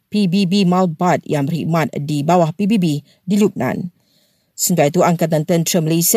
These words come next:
nafi ada hantar anggotanya ke Palestin seperti yang ditularkan di TikTok sejak semalam. Markas A T M menjelaskan ia adalah video lama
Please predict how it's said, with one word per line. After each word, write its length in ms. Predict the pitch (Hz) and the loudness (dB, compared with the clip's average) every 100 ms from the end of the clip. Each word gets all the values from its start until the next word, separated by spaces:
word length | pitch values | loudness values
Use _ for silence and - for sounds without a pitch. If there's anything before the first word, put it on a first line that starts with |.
| 185 | 2
nafi 320 | 180 277 226 | 2 2 2
ada 240 | 180 196 226 | 2 2 2
hantar 240 | 202 196 190 | 2 0 0
anggotanya 480 | 190 190 185 202 196 | 2 0 0 0 0
ke 80 | 185 | -2
Palestin 640 | 175 160 196 - 170 233 _ - - - | 0 2 2 2 0 0 _ -20 -20 -8
seperti 400 | - 226 240 240 | -4 0 2 4
yang 240 | 240 226 | 4 4
ditularkan 720 | 214 208 202 196 - 208 233 208 165 | 2 2 2 2 0 2 4 2 0
di 160 | 190 | -2
TikTok 480 | 180 202 - 165 - | -2 -4 -2 -4 -4
sejak 400 | - - 170 156 | -2 -2 0 0
semalam. 480 | - 180 170 143 160 - - _ | 0 2 2 2 -2 -10 -20 _
Markas 480 | - 151 - 151 - | -6 -4 -2 -2 0
A 80 | 147 | -2
T 160 | - | 0
M 160 | 143 170 | 0 2
menjelaskan 720 | 156 160 156 - - 214 220 | 0 0 0 -2 0 2 2
ia 240 | 185 185 123 | 2 0 0
adalah 240 | 143 160 | 0 0
video 240 | 143 143 | -2 -2
lama 400 | 131 127 226 - | -2 0 2 2